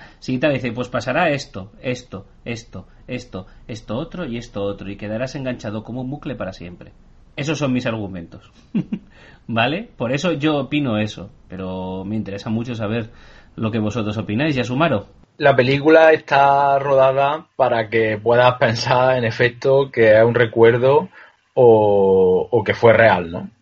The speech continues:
Speaker 2: En fin, yo me decanto, y, y esto lo pienso desde ayer noche, que fue cuando revisioné la película, que lo que estamos viendo es un injerto, absolutamente. Aunque mi recuerdo,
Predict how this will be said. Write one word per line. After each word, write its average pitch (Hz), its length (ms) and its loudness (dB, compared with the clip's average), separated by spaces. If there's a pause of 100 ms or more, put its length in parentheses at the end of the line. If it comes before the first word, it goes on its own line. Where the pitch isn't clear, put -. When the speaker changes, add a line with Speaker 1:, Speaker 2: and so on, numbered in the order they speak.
(400)
Speaker 2:
En 113 120 -6
fin, 98 280 -2 (540)
yo 156 420 6
me 156 160 4
decanto, 151 680 2
y, 113 600 0
y 123 60 4
esto 131 240 2
lo 120 140 6
pienso 127 340 2
desde 101 260 4
ayer 110 300 4
noche, 120 500 -2
que 113 120 -8
fue 113 200 -4
cuando 113 360 2
revisioné 107 440 0
la 104 140 2
película, 110 500 0 (560)
que 107 840 6
lo 131 160 2
que 123 80 0
estamos 135 380 0
viendo 139 360 4
es 127 80 6
un 123 140 2
injerto, 110 560 -6 (480)
absolutamente. 107 840 -2 (720)
Aunque 127 500 4
mi 135 300 4
recuerdo, 147 800 2